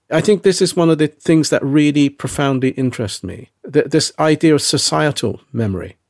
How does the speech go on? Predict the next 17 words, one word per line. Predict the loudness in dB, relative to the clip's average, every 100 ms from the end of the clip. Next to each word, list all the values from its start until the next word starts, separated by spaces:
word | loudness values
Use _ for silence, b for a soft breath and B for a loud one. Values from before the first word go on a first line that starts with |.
| _ _ -8
as | -4
opposed | 0 2 0 -2
to, | -4
you |
know, | -4 -4
an | 0
individual | 0 0 -2 -2 -4 -4 -4
remembering. | -4 -4 -8 -12 -16 _ -2
We're | 4 6
used | 4 2
to | 0
this | 0 2
idea | 0 2 2 2
that, | -2 -2
you | -2
know, |
individuals | 0 0 2 0 0 0 0 -2